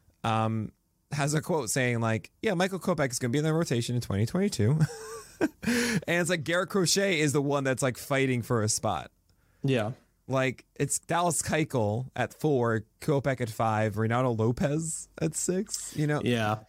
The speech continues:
Speaker 1: It's not, it's Kopech's. And also think about, like, the rota-, um, sorry, the relief appearances he had this past year.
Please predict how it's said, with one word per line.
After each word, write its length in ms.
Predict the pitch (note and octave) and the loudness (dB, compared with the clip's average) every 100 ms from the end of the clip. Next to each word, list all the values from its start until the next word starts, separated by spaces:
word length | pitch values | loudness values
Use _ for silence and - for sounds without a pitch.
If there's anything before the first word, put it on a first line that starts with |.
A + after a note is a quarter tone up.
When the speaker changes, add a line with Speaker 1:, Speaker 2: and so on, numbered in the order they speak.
| _ _ | _ _
Speaker 1:
It's 240 | - D3 D3+ | -4 -2 0
not, 420 | F3+ F3 F3 D#3 - _ _ - - D#3 - F#3+ | 0 2 0 -2 -6 _ _ -16 -10 -10 -6 -2
it's 240 | F3+ - | -2 -2
Kopech's. 840 | - G3+ F3+ C#3 G2 - - - - _ _ _ - | 0 0 0 -2 -4 -2 -2 -2 -6 _ _ _ -6
And 580 | C#3 C#3 C#3 C3+ A#2+ F2 - - - - | -2 2 2 2 -2 -4 -10 -20 -18 -8
also 540 | - F3 G3 E3 C#3+ B2+ | -2 0 2 2 2 0
think 220 | D#3+ D#3 | -2 -2
about, 240 | D#3 D#3 | 0 2
like, 140 | C#3+ C3 | 2 0
the 100 | B2+ | 2
rota-, 360 | B2+ A#2+ B2+ - | 2 2 -2 0
um, 280 | A#2+ A2 G#2+ | 0 0 0
sorry, 160 | C3 A#2 | 0 0
the 100 | A2 | 0
relief 300 | G#2+ D#3 E3 | 0 0 0
appearances 420 | B2+ G#2 G2 F#2+ | 0 0 0 0
he 80 | G#2 | 0
had 160 | G2 | 0
this 140 | G2 - | -2 -4
past 280 | F#2+ G2+ | -2 -2
year. 220 | G2+ B2 | 0 0